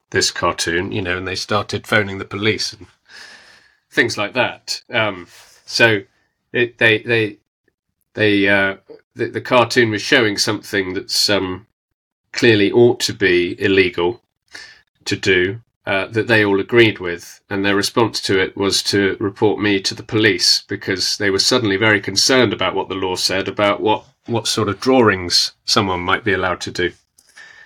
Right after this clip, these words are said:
Um, it's been really, it's been really fascinating, and, uh, yeah, I, I think, um,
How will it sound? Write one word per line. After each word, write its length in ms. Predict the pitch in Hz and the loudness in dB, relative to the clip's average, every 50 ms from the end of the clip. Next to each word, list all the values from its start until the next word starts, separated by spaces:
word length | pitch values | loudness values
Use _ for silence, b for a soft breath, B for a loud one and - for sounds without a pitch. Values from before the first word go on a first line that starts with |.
| B B B B B _ _ _ _ _ _ _ - | B B B B B _ _ _ _ _ _ _ -6
Um, 480 | - 107 107 107 104 101 104 104 107 _ _ _ _ _ _ - | 0 2 4 4 4 0 -2 -10 -16 _ _ _ _ _ _ -14
it's 140 | 120 113 - | -12 -10 -4
been 260 | 135 139 139 165 170 | -2 -2 0 2 4
really, 480 | 180 190 196 190 156 131 117 117 113 - | 8 8 8 8 6 2 0 -4 -6 -12
it's 180 | 95 104 117 113 | -10 -10 -10 -4
been 200 | - 127 123 123 | -2 0 0 2
really 200 | 135 143 139 120 | 0 0 0 0
fascinating, 800 | - 113 110 110 - - 98 87 87 - - - 87 87 82 _ _ _ _ _ _ _ _ _ _ _ _ _ _ | 2 2 2 2 0 -6 -6 -6 -6 -8 -8 -10 -10 -10 -12 _ _ _ _ _ _ _ _ _ _ _ _ _ _
and, 420 | - 104 101 101 98 98 95 - 104 | -2 0 0 0 0 -2 -6 -2 0
uh, 360 | 98 98 98 98 98 98 98 - _ _ _ _ _ _ _ _ _ _ _ _ _ _ _ _ _ _ _ _ _ _ _ - - - _ _ _ _ _ _ _ _ _ _ - - - - - | 2 2 2 2 0 0 -4 -8 _ _ _ _ _ _ _ _ _ _ _ _ _ _ _ _ _ _ _ _ _ _ _ -18 -18 -18 _ _ _ _ _ _ _ _ _ _ -20 -20 -20 -16 -6
yeah, 200 | 135 131 139 117 | 0 2 2 4
I, 220 | 92 95 113 117 117 - - | 4 4 2 0 0 -4 0
I 120 | 120 123 117 | 0 0 0
think, 380 | - 151 139 123 113 - - | 2 0 0 0 -2 -2 -2
um, 340 | 113 104 101 101 98 98 | -2 -2 -2 -4 -10 -12